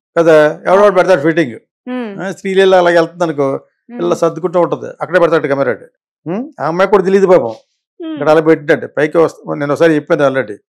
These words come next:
Speaker 2: మ్మ్.
Speaker 1: పైకి వస్తా ఉంటది.
Speaker 2: మ్మ్.
Speaker 1: ఆ, ఆ అమ్మాయి కొంచెం క్రేజీలో ఉంది కాబట్టి,
Speaker 2: మ్మ్.
Speaker 1: ఆ, వచ్చేటప్పుడు అలా సర్దుకుంటారు కదా.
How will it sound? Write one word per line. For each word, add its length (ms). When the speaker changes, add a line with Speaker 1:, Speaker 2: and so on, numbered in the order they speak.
Speaker 2:
మ్మ్. 380
Speaker 1:
పైకి 160
వస్తా 220
ఉంటది. 360
Speaker 2:
మ్మ్. 400
Speaker 1:
ఆ, 60
ఆ 260
అమ్మాయి 240
కొంచెం 180
క్రేజీలో 380
ఉంది 160
కాబట్టి, 380
Speaker 2:
మ్మ్. 640
Speaker 1:
ఆ, 920
వచ్చేటప్పుడు 360
అలా 40
సర్దుకుంటారు 460
కదా. 360